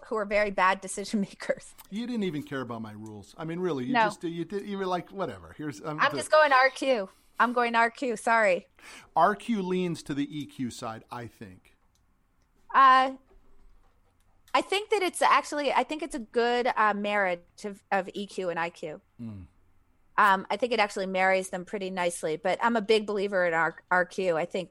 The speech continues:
Speaker 1: street smarts are where it's at.
Speaker 2: You don't even care you broke the rules of my game.
Speaker 1: I did,
Speaker 2: I mean,
Speaker 1: yeah,
Speaker 2: you
Speaker 1: there
Speaker 2: did,
Speaker 1: you go.
Speaker 2: you did.
Speaker 1: That's
Speaker 2: All right, here we go. Two more. Ready? Hard work
Speaker 1: Okay.
Speaker 2: versus smart work.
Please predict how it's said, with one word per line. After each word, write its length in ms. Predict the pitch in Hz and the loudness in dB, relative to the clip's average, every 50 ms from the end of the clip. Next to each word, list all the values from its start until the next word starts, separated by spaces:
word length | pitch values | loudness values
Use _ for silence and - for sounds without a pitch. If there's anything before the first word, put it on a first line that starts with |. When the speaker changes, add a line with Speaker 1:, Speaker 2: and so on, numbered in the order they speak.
| _ _ | _ _
Speaker 1:
street 400 | - - - - 247 247 220 - | -18 -16 -8 -4 -4 -4 -4 -6
smarts 400 | - 226 202 190 180 175 - 202 | -4 0 0 0 0 0 -2 -6
are 40 | 185 | -4
where 220 | 185 180 170 170 | -2 -2 -2 -2
it's 160 | 165 160 - | -4 -4 -4
at. 220 | 175 175 165 - - _ | -4 -4 -4 -4 -6 _
Speaker 2:
You 120 | - 202 233 | -10 -10 -8
don't 220 | 233 269 262 254 | -8 -8 -8 -8
even 160 | 247 240 247 | -8 -10 -10
care 220 | - - - 202 165 | -12 -12 -12 -10 -8
you 100 | 135 123 | -8 -8
broke 240 | 127 131 127 117 127 | -8 -10 -14 -12 -14
the 80 | 131 | -12
rules 260 | 123 120 123 120 110 | -10 -8 -8 -8 -10
of 60 | 123 113 | -12 -14
my 140 | 113 107 | -14 -14
game. 180 | 107 104 113 104 | -14 -16 -10 0
Speaker 1:
I 120 | - 262 294 | 0 0 2
did, 100 | - - | 2 -2
Speaker 2:
I 40 | 285 | -2
mean, 80 | 330 370 | 0 2
Speaker 1:
yeah, 120 | 381 262 | 2 2
Speaker 2:
you 40 | 220 | 2
Speaker 1:
there 200 | - 233 233 240 | 2 0 0 0
Speaker 2:
did, 20 | 240 | 0
Speaker 1:
you 60 | - | 2
go. 180 | 285 285 214 175 | 4 4 2 2
Speaker 2:
you 60 | 208 | 0
did. 100 | 196 - | -4 -6
Speaker 1:
That's 400 | 233 - - - - - - - - - | -6 -6 -6 -10 -16 -18 -20 -20 -8 -4
Speaker 2:
All 60 | 156 | -4
right, 80 | 151 147 | -2 2
here 80 | 175 | 2
we 80 | 185 185 | 2 2
go. 140 | 170 156 139 | 2 0 -2
Two 180 | - - 196 | -2 -4 -2
more. 160 | 175 165 139 127 | 0 0 0 0
Ready? 280 | 131 143 160 185 180 - - - _ _ | 0 -2 -2 -4 -6 -8 -16 -20 _ _
Hard 240 | - - 175 185 185 | 0 2 2 2 4
work 160 | 202 196 185 | 2 0 2
Speaker 1:
Okay. 100 | 185 165 | 2 -2
Speaker 2:
versus 220 | 151 - - 151 - | -2 -2 -4 -10 -10
smart 260 | - 139 120 120 123 | -8 -8 -8 -8 -10
work. 300 | 117 107 104 - _ | -12 -14 -16 -18 _